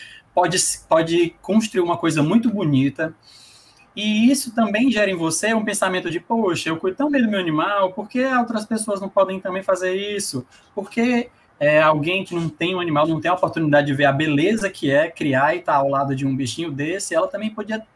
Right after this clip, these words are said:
ter a oportunidade de, de acompanhar isso, desenvolver isso."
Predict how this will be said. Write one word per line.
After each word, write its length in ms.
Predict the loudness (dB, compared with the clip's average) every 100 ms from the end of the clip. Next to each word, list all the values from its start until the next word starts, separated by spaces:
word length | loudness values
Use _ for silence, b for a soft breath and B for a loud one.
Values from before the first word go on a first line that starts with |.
| _ _
ter 140 | 0
a 180 | 4 4
oportunidade 760 | 2 0 -2 -4 0 0 0 0
de, 160 | 4 4 2 -4 B B B -12
de 640 | -8 -6 -6 -6 -6 -8 -2
acompanhar 720 | 0 4 4 6 6 4 4
isso, 140 | 2
desenvolver 800 | -2 -2 2 4 4 2 2 0
isso." 480 | 2 2 2 0 -4